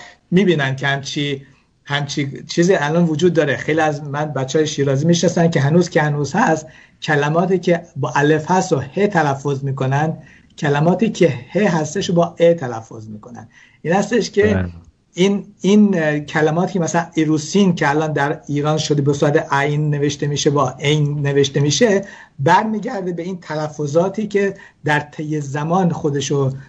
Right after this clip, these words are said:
Speaker 1: اه، برگردونده. همطور که گفتم، تا-، تهران قبلاً با تاو دسته‌دار می‌نوشتن، الان با ت دو نقطه می‌نویسن و خیلی چیزای دیگه.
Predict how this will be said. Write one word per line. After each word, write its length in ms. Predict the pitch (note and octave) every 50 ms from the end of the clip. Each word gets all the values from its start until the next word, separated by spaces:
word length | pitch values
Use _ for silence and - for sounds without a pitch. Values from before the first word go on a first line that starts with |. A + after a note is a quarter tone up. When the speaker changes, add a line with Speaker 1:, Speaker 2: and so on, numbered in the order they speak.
| - _ _ - -
Speaker 1:
اه، 420 | - - C3+ C3+ - - C3 C#3+
برگردونده. 840 | F3 - C3 C3+ C3+ C3 C3 C3+ C3 B2 A#2+ A#2 A#2+ A#2+ A#2 A2 A2+
همطور 260 | A#2+ C#3 C#3 C3+ D#3+
که 220 | D3 D#3 D3 C#3+ C#3
گفتم، 560 | C3+ C3+ C#3 C3+ - - F3 F#3+ G#3 F#3 - - - - - _ _ _ _ _ -
تا-، 360 | - - D3+ D3 C#3 C#3 C3+ C3+ C3+
تهران 460 | - D#3 C#3+ C#3+ C#3+ C#3+ D#3 E3+ F3
قبلاً 380 | F3 - D3 C#3 C3+ C#3 D#3+ D#3+
با 260 | D3+ C#3 C3+ C3+ -
تاو 240 | - - D3+ D3+ E3
دسته‌دار 580 | D#3 D3 C3 B2+ - - C3+ B2+ C3+ D3 E3+ F#3+
می‌نوشتن، 520 | G#3 G#3 G3 G3+ G3 F3 - - F3 D#3+
الان 220 | C#3 C#3 C#3 D3
با 200 | D#3 D#3 D3+ D3
ت 120 | C3+ - D#3+
دو 180 | D#3 D3 D3
نقطه 260 | C3 C3 B2+ - - D#3+
می‌نویسن 300 | E3+ F#3+ E3+ F#3+ F#3+ F3
و 40 |
خیلی 260 | D#3+ - F3+ E3+ F3 E3+
چیزای 260 | - D#3 C#3 D3+ D3
دیگه. 340 | C#3 B2+ A2+ A2 G#2+ -